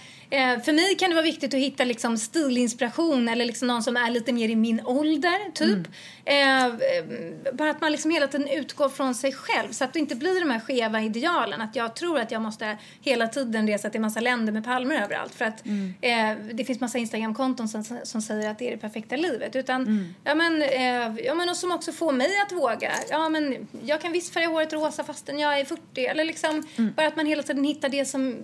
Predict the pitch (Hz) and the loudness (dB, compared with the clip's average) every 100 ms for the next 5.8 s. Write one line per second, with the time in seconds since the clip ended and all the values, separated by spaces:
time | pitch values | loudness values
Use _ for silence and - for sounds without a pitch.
0 | - - - - - 214 - - 311 277 | -14 -20 -20 -4 -4 -4 -8 0 0 0
1 | 277 294 180 - - 277 - - 190 - | -2 -2 -2 -4 0 0 0 -6 -6 0
2 | 220 214 - - 240 - 226 - - - | 2 2 -2 -6 0 2 0 -4 -20 -20
3 | - - - - 302 320 277 359 403 320 | -18 -16 -14 0 4 4 4 2 2 2
4 | 269 254 233 220 220 254 254 254 320 294 | 4 4 4 4 4 4 2 4 2 2
5 | 226 202 220 190 - 269 294 | -2 -2 -2 -4 -6 -4 -2